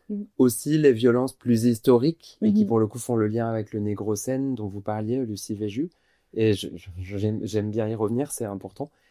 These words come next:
Speaker 2: L'autre, euh, grand exemple auquel m-, moi je pense quand je pense à, voilà, la violence sociale exercée dans les eaux, au moyen des eaux, évidemment, ça, la
Speaker 1: Mm.
Speaker 2: déportation massive et le, les cales, euh, du
Speaker 1: Mm.
Speaker 2: Négrocène.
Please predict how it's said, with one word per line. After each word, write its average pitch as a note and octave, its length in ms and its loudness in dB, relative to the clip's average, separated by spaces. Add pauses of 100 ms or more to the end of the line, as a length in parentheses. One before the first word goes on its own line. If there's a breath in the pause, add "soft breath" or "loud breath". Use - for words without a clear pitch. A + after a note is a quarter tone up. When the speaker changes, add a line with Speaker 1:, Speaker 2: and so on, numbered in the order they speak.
(220)
Speaker 2:
L'autre, A#2+ 400 6
euh, G2 560 0 (400)
grand A2 260 2
exemple B2 480 0
auquel G2+ 240 -2
m-, G2+ 80 -2
moi F#2+ 640 -6
je F#2+ 160 -10
pense A#2 380 -2
quand F#2 340 -6
je F#2 140 -20
pense G2+ 180 -8
à, F2+ 240 -4
voilà, F#2+ 240 -6
la - 260 -18
violence G#2 460 2
sociale A2 540 -2
exercée G2 960 -6
dans G#2 240 2
les G#2+ 300 -2
eaux, A2+ 300 0
au G2 40 0
moyen G2 360 -4
des G2 200 -8
eaux, C3+ 80 -4 (460 soft breath)
évidemment, G#2 560 2
ça, B2 160 -2
la G2+ 80 -2
Speaker 1:
Mm. F2 40 -12
Speaker 2:
déportation G2+ 520 -6
massive G#2 420 -4
et A#2 60 4
le, F2+ 180 -4
les F#2 160 -6
cales, A#2 400 2
euh, F2 180 -4
du F2 140 -12
Speaker 1:
Mm. F2 80 -6
Speaker 2:
Négrocène. G2 480 -4